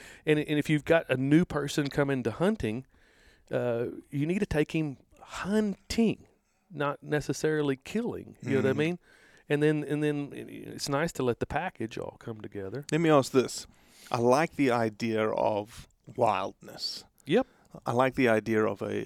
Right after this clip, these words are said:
Speaker 2: high fence still being quote unquote wild because,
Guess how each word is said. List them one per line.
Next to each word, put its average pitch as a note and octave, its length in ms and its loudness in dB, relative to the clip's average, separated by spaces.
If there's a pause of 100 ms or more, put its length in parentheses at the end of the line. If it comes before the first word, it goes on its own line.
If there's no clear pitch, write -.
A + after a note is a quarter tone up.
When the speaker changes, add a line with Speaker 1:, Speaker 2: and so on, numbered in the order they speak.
Speaker 2:
high A2+ 240 0
fence G#2 420 -4
still B2 460 2
being G#2+ 360 -2
quote G#2 320 0
unquote G2 440 -6
wild - 520 -8
because, G#2 560 -4